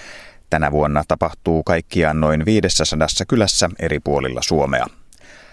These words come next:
Sastamalassa liikkuva nuorisotyö Sasvagon liikkuu ensi viikosta alkaen eri puolilla Sastamalaa arkisin aina heinäkuun loppupuolelle saakka.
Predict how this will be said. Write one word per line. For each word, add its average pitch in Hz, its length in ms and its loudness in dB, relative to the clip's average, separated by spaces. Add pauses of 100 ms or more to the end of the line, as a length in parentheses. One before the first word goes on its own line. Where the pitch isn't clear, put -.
(340)
Sastamalassa 117 680 0
liikkuva 113 400 2
nuorisotyö 95 720 2
Sasvagon 80 800 0
liikkuu 90 480 0
ensi 110 220 2
viikosta 90 460 0
alkaen 82 380 0
eri 82 260 0
puolilla 78 420 2
Sastamalaa 82 960 -2
arkisin 87 540 0
aina 101 200 2
heinäkuun 82 640 0
loppupuolelle 71 720 -2
saakka. - 560 -2